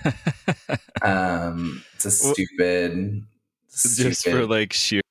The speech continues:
Speaker 1: stupidity.
Speaker 2: Yeah, it's, like, a retarded thing to do. Um, and it, uh, you know, it was an empty gesture because obviously the painting is protected from people doing that.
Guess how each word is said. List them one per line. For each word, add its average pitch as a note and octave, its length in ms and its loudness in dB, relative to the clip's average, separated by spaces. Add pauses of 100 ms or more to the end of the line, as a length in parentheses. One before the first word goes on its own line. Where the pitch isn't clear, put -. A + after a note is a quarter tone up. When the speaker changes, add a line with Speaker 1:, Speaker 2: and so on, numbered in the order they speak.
(160)
Speaker 1:
stupidity. F2+ 760 -2 (800)
Speaker 2:
Yeah, G2 320 0
it's, - 120 -4
like, A#2 120 -2
a C3 40 2
retarded F2+ 600 -2
thing F2 160 -6
to F2+ 120 -8
do. E2+ 720 -2
Um, F2 840 -2 (840)
and F2 880 0 (380)
it, F2+ 380 2 (1000)
uh, F#2 120 -8 (100)
you A#2 120 0
know, E2+ 180 2
it F#2+ 120 0
was G#2 180 2
an - 300 -6
empty A2 360 0
gesture F#2 460 0
because F2 280 -4
obviously F2+ 520 -2
the F2 100 -2
painting E2+ 400 -2
is E2+ 100 0
protected E2 600 -2
from E2 100 -4
people E2+ 280 -2
doing D#2+ 360 -2
that. F#2 480 0